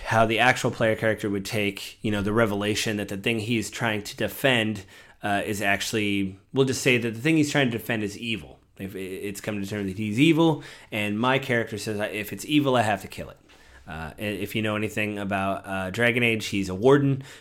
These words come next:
which means he doesn't like Darkspawn. So that's all I'll say about the campaign. So what's weird is, um, you know, I don't know if, uh, I, I blew it, I think, as a D M, uh, and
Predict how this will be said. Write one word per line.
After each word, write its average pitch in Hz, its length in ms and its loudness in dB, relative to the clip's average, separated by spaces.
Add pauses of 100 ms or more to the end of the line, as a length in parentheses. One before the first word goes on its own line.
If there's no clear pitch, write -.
which 107 160 -4
means 110 280 0
he 104 200 -2
doesn't 104 240 -4
like 101 160 -2
Darkspawn. 90 500 -8
So - 120 -12
that's 92 200 -6
all 107 140 4
I'll 110 60 6
say 98 400 -4 (280)
about 95 220 -2
the - 80 -6
campaign. 92 500 -6 (500)
So 127 360 4
what's 131 260 0
weird 175 300 8
is, 147 480 4 (100)
um, 123 680 2 (360)
you 143 140 2
know, 127 240 4
I 117 180 2
don't 147 180 4
know 139 280 4
if, 113 560 -2 (460)
uh, 104 340 0
I, 123 320 2
I 143 40 6
blew 139 360 6
it, 135 80 8
I 123 80 6
think, 117 220 -2
as 104 100 -2
a 107 60 -4
D 117 280 0
M, 104 440 -2 (200)
uh, 104 380 -2
and 107 400 -2